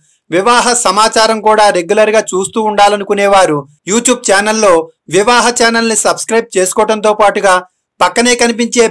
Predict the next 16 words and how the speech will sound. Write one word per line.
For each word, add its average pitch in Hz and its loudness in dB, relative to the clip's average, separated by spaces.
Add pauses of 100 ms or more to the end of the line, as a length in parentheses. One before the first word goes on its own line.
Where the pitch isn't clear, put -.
(100)
బెల్ 185 2
గుర్తుపై 156 -2 (100)
క్లిక్ 196 -4
చేసి 214 0 (460)
all 214 4 (100)
నోటిఫికేషన్పై 214 -2 (180)
యాక్టివేట్ 190 -2
చేసుకోవాలి. 151 0 (400)
ముఖ్యంగా 247 2 (440)
అశ్విని 240 0
నక్షత్రం 240 -2
వారు 190 2 (420)
తాము 220 2
కోరుకునే 240 4 (140)
వివాహ 208 2 (160)
జీవిత 214 -4